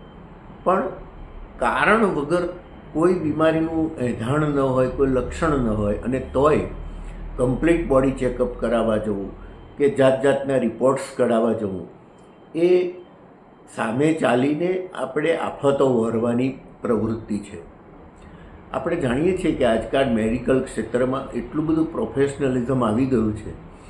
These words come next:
કે જરૂર ન હોય તોય પેશન્ટને ગ્રાહક સમજીને હેરાન કરવામાં આવતો હોય છે. બીજી તરફ બહુ સારા ડૉક્ટરો પણ છે, ગરીબ દર્દીની ફ્રી દવા કરતા હોય અને સંબંધ હોય તો સાચવતા હોય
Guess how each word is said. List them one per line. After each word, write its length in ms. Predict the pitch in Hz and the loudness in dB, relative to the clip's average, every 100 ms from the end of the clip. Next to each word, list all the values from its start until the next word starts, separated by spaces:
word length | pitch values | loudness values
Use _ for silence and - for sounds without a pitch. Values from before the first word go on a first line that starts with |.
| - - | -20 -2
કે 100 | 156 | 0
જરૂર 480 | 139 127 143 175 151 | 2 2 4 2 4
ન 60 | |
હોય 220 | 156 139 139 | 2 2 0
તોય 240 | 131 131 | 4 2
પેશન્ટને 720 | - 131 127 - 160 156 160 | 2 -2 -2 2 0 2 -2
ગ્રાહક 500 | 131 120 117 143 143 - | 0 2 2 2 -2 -2
સમજીને 420 | 117 110 127 139 | -2 0 0 0
હેરાન 400 | 120 107 113 113 | 0 0 0 0
કરવામાં 440 | 107 104 104 101 | 0 0 0 -2
આવતો 260 | 95 90 98 | -4 -8 -10
હોય 180 | 95 92 | -10 -10
છે. 200 | - - - - - - - - - - - | -12 -20 -20 -20 -20 -20 -20 -20 -20 -20 -12
બીજી 200 | 139 151 | -8 -6
તરફ 240 | 185 - 185 - | 0 0 0 0
બહુ 180 | 170 175 | 0 2
સારા 320 | 127 160 175 | 2 2 2
ડૉક્ટરો 420 | 151 - 123 117 | -2 0 2 2
પણ 160 | 107 104 | 0 -4
છે, 180 | 107 | -4
ગરીબ 400 | 98 123 131 127 | -4 -2 -2 -2
દર્દીની 460 | 120 113 113 120 120 | -2 -4 -2 0 0
ફ્રી 260 | 117 113 113 | -2 -2 0
દવા 240 | 107 107 | 0 0
કરતા 340 | - 95 - | -2 -6 -6
હોય 280 | 104 104 98 - - - - - | -8 -4 -4 -6 -12 -20 -20 -16
અને 480 | 147 160 170 165 165 - - | -8 0 0 0 -2 -10 -12
સંબંધ 380 | 135 127 147 139 | -6 2 2 4
હોય 200 | 120 123 | 4 4
તો 260 | 117 - 120 | 4 -2 -4
સાચવતા 580 | - 101 107 123 104 113 | -4 -6 2 2 2 -2
હોય 280 | 101 98 | 0 -2